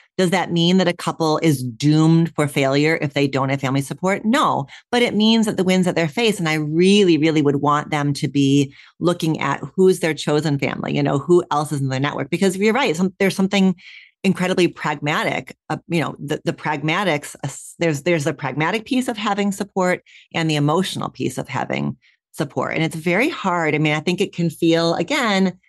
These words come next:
pretty romantic. Like, it's all I need is you and love conquers all. Like, these are romantic ideas that we grow up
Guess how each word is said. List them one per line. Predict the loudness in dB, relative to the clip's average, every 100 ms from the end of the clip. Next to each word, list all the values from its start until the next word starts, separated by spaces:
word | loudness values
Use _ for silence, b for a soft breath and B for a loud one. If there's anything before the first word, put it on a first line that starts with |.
| _
pretty | -2 0
romantic. | 2 2 0 -2 -4 -4
Like, | -4 -4
it's | -4 -6 -10 -4
all | -2
I | 0
need | 2 2
is | 2
you | 4 4 4
and | 4 2
love | 2 0 -2
conquers | -8 -6 -4 -2
all. | -2
Like, | -2 0
these | 0 2
are | 0
romantic | 0 0 0 -4 -6
ideas | -4 0 0 0 -2
that | -8
we | -2 0 2 2 -2 b b b _
grow | -6 -2 -2 -2
up | -2 -4